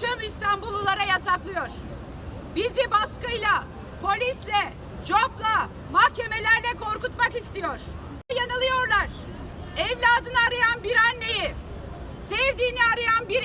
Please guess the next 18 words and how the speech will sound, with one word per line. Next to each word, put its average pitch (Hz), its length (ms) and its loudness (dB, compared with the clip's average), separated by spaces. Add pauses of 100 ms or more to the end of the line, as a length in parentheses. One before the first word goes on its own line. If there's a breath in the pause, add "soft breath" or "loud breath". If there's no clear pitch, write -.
eşi, 453 400 -2 (520)
ana 494 380 6
babasını 480 360 -2 (140)
arayan 440 320 4
bir 453 120 -2
evladı, 427 760 2 (440)
ablasını, 480 580 2 (260)
abini 466 220 -4 (160)
arayan 440 340 2
bir 440 200 -4
kardeşi, 403 680 0 (500)
dedesini, 480 760 0 (180)
ninesini 453 480 -2 (140)
arayan 440 360 2
bir 403 120 -4
torunu 427 580 -2 (360)
kimse 466 640 0 (180)
korkutamaz. 466 680 2